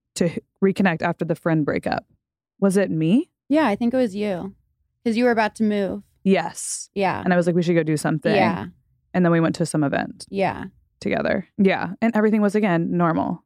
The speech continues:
Speaker 2: Normal. Yeah.
Speaker 1: That is actually really rare, and it is weird.
Speaker 2: I know.
Speaker 1: But anyway, let's see.
Speaker 2: Time heals all wounds.
Speaker 1: Time does heal all wounds.
Speaker 2: 'Cause that's how small our issues were. Like, as much as, like, it was toxic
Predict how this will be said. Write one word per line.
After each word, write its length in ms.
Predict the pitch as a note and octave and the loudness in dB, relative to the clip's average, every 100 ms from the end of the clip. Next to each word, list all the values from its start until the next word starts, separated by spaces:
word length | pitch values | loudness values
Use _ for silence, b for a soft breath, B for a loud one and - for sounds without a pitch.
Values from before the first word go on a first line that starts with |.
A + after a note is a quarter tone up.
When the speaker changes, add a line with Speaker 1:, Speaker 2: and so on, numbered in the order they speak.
| - | -6
Speaker 2:
Normal. 420 | F3+ D2+ - F#3+ - | -6 -6 -8 -12 -8
Yeah. 280 | F#3 - F#3+ - _ _ _ - | -6 -6 -8 -18 _ _ _ -2
Speaker 1:
That 120 | G#3+ | 0
is 180 | E4+ - | 0 -2
actually 380 | F3+ F3 - D3+ | -4 -2 -2 -2
really 220 | C#3+ C#3 | -2 -2
rare, 240 | - G2+ | -2 0
and 100 | E3 | 0
it 60 | D#3+ | 2
is 200 | E3 C#3+ | 2 0
weird. 320 | D3+ E2+ - - - | -4 -4 -6 -10 -2
Speaker 2:
I 140 | G#3 | 0
know. 340 | F#3 A#2 G3+ G3+ _ _ _ _ | 0 -2 -6 -10 _ _ _ _
Speaker 1:
But 220 | D#3+ - - | -2 -2 -2
anyway, 380 | F#3+ - - F3 _ - | -2 0 -2 -4 _ -12
let's 180 | F3+ - | -12 -10
see. 460 | - G3+ F#3+ E3+ D#3+ | -4 0 0 -2 -6
Speaker 2:
Time 240 | - G3+ G3+ | -4 -2 -2
heals 240 | G3+ F#3+ | -2 -4
all 220 | F#3 F3+ | -6 -4
wounds. 520 | F3 F3+ F3 F3 F3 _ _ - | -4 -6 -6 -10 -14 _ _ -20
Speaker 1:
Time 420 | - D#3+ D#3+ D#3+ | -4 -2 0 0
does 220 | D3 C#3+ | -2 -4
heal 160 | D3+ D3+ | -4 -4
all 140 | D3+ | -4
wounds. 440 | D3+ D3+ D#3+ - - _ | -4 -4 -6 -10 -20 _
Speaker 2:
'Cause 120 | G#3+ F3 | -8 -4
that's 220 | F#3+ F#3 | -6 -2
how 140 | A3+ | -4
small 480 | A3 - F3+ D#3+ D#3+ | -4 -4 -2 -2 -2
our 260 | D#3 D3 - _ _ _ _ _ _ | -4 -6 -10 _ _ _ _ _ _
issues 360 | F3 F3 F#3 E3 | -8 -4 -4 -2
were. 180 | F3 E3+ | -2 -2
Like, 180 | E3 | -2
as 160 | F3+ E3 | -4 -4
much 280 | F#3 F3+ G3 | -2 -2 -4
as, 160 | G#3 | -4
like, 240 | F#3 F3 D#3+ | -2 -4 -4
it 160 | E3+ D#3+ | -4 -2
was 300 | E3 E3 - | -2 -4 -6
toxic 640 | - D#3+ E3 - G3+ G3+ | -6 -6 -6 -4 -4 -4